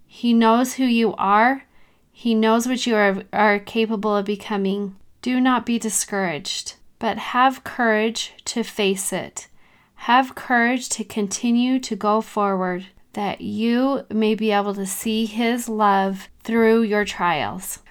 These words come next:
When my husband called my son today to tell him about the devastating news, because they went to go get the M R I this morning, he said back to him on the phone, "Well,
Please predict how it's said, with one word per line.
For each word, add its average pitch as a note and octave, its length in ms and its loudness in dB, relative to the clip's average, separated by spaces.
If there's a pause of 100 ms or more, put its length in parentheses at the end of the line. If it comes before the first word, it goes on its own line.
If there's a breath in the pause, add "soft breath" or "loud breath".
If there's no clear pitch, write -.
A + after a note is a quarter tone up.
(140 soft breath)
When A#3+ 140 0
my C4 140 6
husband D4 480 4
called B3+ 240 4
my A#3+ 160 2
son A3 260 0
today G#3 520 -2
to A3 140 -6
tell G3+ 320 0
him G#3 80 0
about G3 360 0
the G3+ 80 -2
devastating G3 720 -2
news, F#3+ 480 -2 (240 soft breath)
because A3+ 380 -2
they A3 180 2
went G#3 320 -4
to - 140 -8
go G#3+ 160 -2
get G3 140 -4
the - 60 -6
M G3+ 200 -2
R G3 100 0
I F#3 160 0
this F#3+ 260 -6
morning, G3 520 -4 (120)
he C4 220 -2
said C#4+ 320 0
back G#3+ 240 2
to - 160 -4
him G#3 160 2
on G3+ 140 0
the G3+ 80 -4
phone, F#3+ 500 -4 (760 soft breath)
"Well, A3 440 6